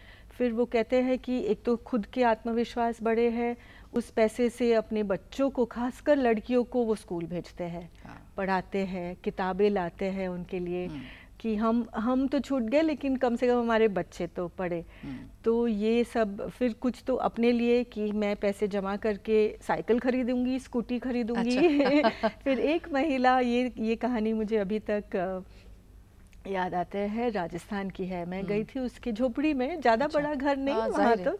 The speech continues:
Speaker 1: हाँ। और वो, अ, अपने दीवार में काफ़ी फोटोज थे,
Speaker 2: हम्म।
Speaker 1: कुछ तो भगवान के रखते हैं अपने परिवार के, और एक रंगसूत्रा शेयर सर्टिफिकेट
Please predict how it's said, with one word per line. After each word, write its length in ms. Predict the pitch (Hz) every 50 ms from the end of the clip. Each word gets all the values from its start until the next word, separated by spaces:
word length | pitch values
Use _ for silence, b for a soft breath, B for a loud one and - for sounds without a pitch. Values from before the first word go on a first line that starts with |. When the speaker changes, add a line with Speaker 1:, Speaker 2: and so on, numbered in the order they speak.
| - -
Speaker 1:
हाँ। 120 | 302 285 - B B B B B B B B B
और 280 | - - 226 233 240 247
वो, 400 | 247 233 233 247 247 254 262 269
अ, 380 | 254 - - - 214 208 202 - -
अपने 500 | 202 - - 226 220 226 226 220 220 220 -
दीवार 380 | 196 202 202 196 196 190 196 196 220 226
में 260 | 233 240 262 269 254
काफ़ी 400 | - - 226 208 - - 247 233
फोटोज 560 | - - 226 202 - - 220 214 214 202 - - -
थे, 280 | 196 165 165 190 - - -
Speaker 2:
हम्म। 160 | 180 175 170
Speaker 1:
कुछ 220 | 190 202 - - -
तो 60 | 220
भगवान 440 | 196 208 202 185 180 190 190 190 190
के 140 | 180 - 208
रखते 340 | 185 196 180 - - - 196
हैं 140 | 190 196 190
अपने 200 | - - 190 185
परिवार 520 | - 190 180 175 180 180 190 185 185 175 -
के, 120 | - 311 349
और 240 | - 349 339 302
एक 160 | 302 311 - 247
रंगसूत्रा 580 | 233 226 233 240 - 262 240 - - 294 311
शेयर 300 | 302 - - 196 185 185
सर्टिफिकेट 600 | - - 202 175 - - - - 170 - 170 165